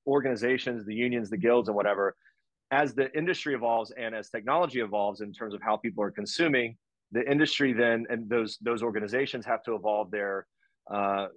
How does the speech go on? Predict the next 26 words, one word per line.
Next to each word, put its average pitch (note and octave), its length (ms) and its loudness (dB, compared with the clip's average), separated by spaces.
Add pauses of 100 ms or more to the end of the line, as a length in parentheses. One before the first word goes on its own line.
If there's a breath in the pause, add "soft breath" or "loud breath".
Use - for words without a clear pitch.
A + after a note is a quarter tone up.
sort A2+ 240 -2
of F#2+ 100 0
their A2 220 4
expectations A#2+ 880 0
for G#2 440 2 (120)
compensation. G#2+ 920 -2 (460)
You C3 120 -2
know, G#2 160 2
if C3 120 -2
an B2 80 2
actor's D3 460 0
get, B2+ 280 -2
for C3+ 100 -4
example, A#2+ 480 -4
and C3 100 -2
I, C#3 180 0
again, A#2 300 -4
this A#2+ 140 -10
is A2+ 60 -6
all A2 220 4
just - 180 -10
sort A2 140 -4
of G2 100 -8 (160)
general, G#2 480 0 (180)
generally A2+ 240 2
speaking, F#2+ 360 -4